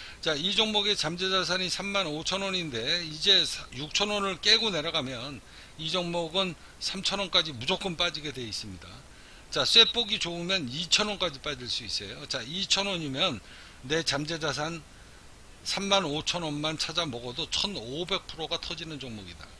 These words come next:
이 종목으로 여러분들 인생을 바꾸셔야 됩니다. 미리 여러분들의 인생을 바꾸시고 싶으신 분은요, 저를 찾아오십시오. 자,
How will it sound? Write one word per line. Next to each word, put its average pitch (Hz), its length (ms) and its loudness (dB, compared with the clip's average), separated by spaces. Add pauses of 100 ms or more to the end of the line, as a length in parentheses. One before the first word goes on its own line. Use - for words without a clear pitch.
(440)
이 147 100 -6
종목으로 135 500 -4
여러분들 113 540 -6
인생을 117 420 -6
바꾸셔야 113 440 -8 (100)
됩니다. 80 340 -16 (640)
미리 165 600 0 (440)
여러분들의 156 480 -2
인생을 143 400 -2
바꾸시고 147 800 -4
싶으신 - 440 -4
분은요, 127 420 -8
저를 - 280 -8
찾아오십시오. 123 760 -8 (720)
자, 110 340 -6